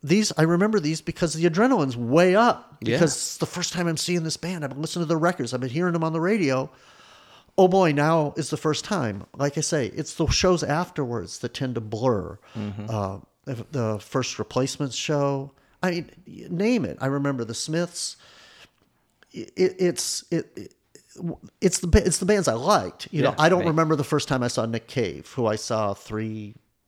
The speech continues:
Speaker 1: times maybe. I don't remember how many times I saw him. Never a huge fan. Nick Cave was,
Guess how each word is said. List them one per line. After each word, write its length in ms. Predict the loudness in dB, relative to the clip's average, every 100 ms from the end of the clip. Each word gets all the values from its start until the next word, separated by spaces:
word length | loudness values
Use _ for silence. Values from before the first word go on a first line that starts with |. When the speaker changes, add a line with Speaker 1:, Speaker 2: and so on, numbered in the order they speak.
| _ _ -8
Speaker 1:
times 400 | -4 -2 -4 -4
maybe. 420 | -4 -4 -6 -6 -4
I 60 |
don't 140 | -2 -2
remember 280 | -6 -6
how 100 | -6
many 160 | -4 -6
times 260 | -6 -6 -6
I 40 |
saw 240 | -2 0
him. 60 | -2 -8 -20 -16 0
Never 380 | 4 4 4
a 40 | 2
huge 400 | 0 -2 -2 -2
fan. 440 | 2 4 6 2 -4 -16 -20 _ -2
Nick 220 | -2 -2
Cave 380 | 2 2 2 4
was, 460 | 4 4 2 -4